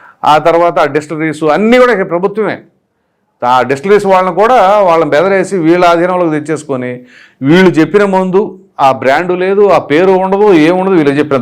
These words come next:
ధర క్వాలిటీ ఉండదు, ఇష్టానురీతిగా చేసేసి ప్రజల్ని మామూలుగా కాదు హింస పెట్టేశారు. ప్రజలంటే అందులో మద్య ప్రియుల్ని. So వాళ్ళ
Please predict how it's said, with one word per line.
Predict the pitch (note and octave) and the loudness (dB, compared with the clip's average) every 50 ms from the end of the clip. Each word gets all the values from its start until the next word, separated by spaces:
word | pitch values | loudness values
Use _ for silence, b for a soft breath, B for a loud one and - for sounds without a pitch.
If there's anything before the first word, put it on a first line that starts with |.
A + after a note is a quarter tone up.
| A2+ C#3 | 2 2
ధర | D3+ E3 F#3+ G#3 - - b b b b b b b b b - | 2 2 2 -2 -4 -6 b b b b b b b b b -2
క్వాలిటీ | B2+ C3+ C#3+ E3+ E3+ E3 F#3 F#3+ F#3+ F#3+ | 0 0 2 2 2 2 2 0 0 0
ఉండదు, | F#3 F#3+ F#3 G3+ G#3 - - _ _ _ _ _ _ _ _ _ _ _ - E3 D3+ | -2 -4 -4 -4 -6 -6 -8 _ _ _ _ _ _ _ _ _ _ _ -12 -12 -10
ఇష్టానురీతిగా | - - G3+ F#3+ F3 E3+ F3 F3+ E3+ E3+ F3 D3+ - F#3 | -2 0 0 2 2 0 -4 -4 0 0 0 0 0 -2
చేసేసి | F#3+ F3+ F#3+ G3 F#3 F#3 G3 B3 A3+ F3 E3+ | -2 0 0 -2 -4 -2 -2 -2 -2 0 2
ప్రజల్ని | F#3 F3+ E3+ G3+ G3 F#3+ F#3+ F#3 E3 E3+ F3+ F#3 F3 D#3+ D3+ | 0 2 2 2 0 0 0 0 0 0 0 -2 -2 0 0
మామూలుగా | D#3 F3 G3+ G3 F#3+ F#3 D#3+ D3 | 0 0 0 2 2 2 4 4
కాదు | D3 D3+ C3 A#2 - - _ - | 2 2 0 -4 -8 -12 _ -10
హింస | D#3+ D#3 D3+ G3+ F3+ | -10 -6 -4 -2 -2
పెట్టేశారు. | E3+ D3 E3+ E3+ C#3+ C#3 C3 A2 - - _ _ _ _ _ _ _ _ _ _ - | -2 0 0 -2 -2 0 -2 -2 -2 -6 _ _ _ _ _ _ _ _ _ _ -2
ప్రజలంటే | B2+ B2+ C#3+ F3 F3 E3+ E3+ G#3+ F#3+ | -2 0 2 2 2 2 2 0 0
అందులో | E3+ F3 F#3+ F#3 D3+ | 0 0 -2 -2 -2
మద్య | D3 D3 D3+ F3 E3+ D#3+ D3+ C#3+ C3+ - | -2 -2 0 0 2 2 2 2 2 0
ప్రియుల్ని. | D#3 D#3 D3+ B2+ G#2 F2+ - _ _ _ _ _ _ _ _ _ _ _ _ _ _ _ - | 0 0 0 -2 -2 -8 -12 _ _ _ _ _ _ _ _ _ _ _ _ _ _ _ 0
So | F3 E3+ E3 | 2 4 4
వాళ్ళ | E3 E3 E3+ E3+ | 4 4 2 2